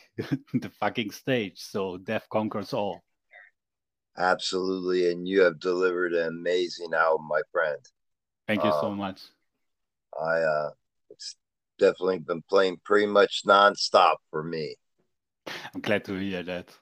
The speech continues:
Speaker 2: I wanted to thank you again for taking time to speak with me today. It's been an absolute pleasure speaking with you.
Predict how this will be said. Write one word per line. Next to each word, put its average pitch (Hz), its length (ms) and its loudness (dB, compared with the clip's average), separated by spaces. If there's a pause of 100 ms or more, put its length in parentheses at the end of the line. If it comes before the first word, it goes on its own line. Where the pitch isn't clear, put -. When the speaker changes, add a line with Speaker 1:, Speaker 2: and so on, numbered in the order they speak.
(1700)
Speaker 2:
I 80 80 -4
wanted 90 260 4
to 76 80 -4
thank 98 320 2
you 90 80 -2
again 95 440 2
for 90 100 -4
taking 85 400 -4
time 92 260 4
to 78 60 -12
speak - 320 -6
with 87 100 -4
me 80 240 -4
today. 82 220 -2
It's 78 160 -6
been 87 180 -2
an 87 80 0
absolute 85 480 -2
pleasure 85 380 2
speaking 82 480 -8
with 64 180 -14
you. 57 200 -14